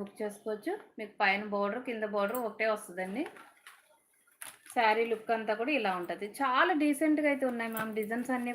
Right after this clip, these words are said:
కూడా చాలా డీసెంట్‌గా ఉన్నాయి. కావాలనుకున్న వాళ్ళు ఫాస్ట్‌గా అయితే బుక్ చేసేసుకోవచ్చు. మీకు శారీ లుక్ అంతా కూడా ఇలా అయితే ఉంటది చూడండి. బ్లౌజ్ అయితే ఇందులోనే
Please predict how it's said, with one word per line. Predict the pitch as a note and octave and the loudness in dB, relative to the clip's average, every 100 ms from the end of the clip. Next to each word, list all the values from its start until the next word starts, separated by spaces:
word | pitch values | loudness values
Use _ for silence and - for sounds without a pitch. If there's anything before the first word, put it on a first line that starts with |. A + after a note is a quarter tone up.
| A#3+ | -2
కూడా | B3 A#3+ | -2 -4
చాలా | D3 G3 A#3 | -4 -4 -2
డీసెంట్‌గా | A#3 A3+ G#3+ G#3 G#3 | -4 -4 -6 -2 -2
ఉన్నాయి. | G#3 D4 - - - - - | -4 -6 -12 -20 -20 -10 0
కావాలనుకున్న | A#3 A#3+ B3+ B3 A#3+ A#3+ B3 | 4 4 4 2 -2 -2 0
వాళ్ళు | C#4 C4+ | -2 -2
ఫాస్ట్‌గా | G#3+ G3+ G3+ A3+ G#3+ | 0 0 0 -2 -2
అయితే | A3 | -2
బుక్ | G#3 - A3+ | -6 -6 -6
చేసేసుకోవచ్చు. | G#3+ G3+ - G#3 G3+ F4 G#4+ - - _ - | -4 -6 -4 -4 -4 -6 -8 -16 -20 _ -14
మీకు | A3 - | -10 -2
శారీ | G#3+ G3+ A#3 A3 | 2 2 0 -4
లుక్ | G3+ A3+ | -2 -4
అంతా | A3 G#3+ | -2 -2
కూడా | A#3+ C#4+ G3 | -2 -4 -4
ఇలా | F#3 F3+ | -2 -2
అయితే | F3 A3 G3+ | -2 -4 -4
ఉంటది | E3+ D#3+ - | -6 -8 -10
చూడండి. | D#3 D#3 - _ _ - _ - | -10 -10 -14 _ _ -20 _ -4
బ్లౌజ్ | G#3 G#3 A3+ A#3+ | 0 2 2 2
అయితే | A3+ A#3 | 0 -2
ఇందులోనే | G3+ G#3+ G#3+ | -2 0 0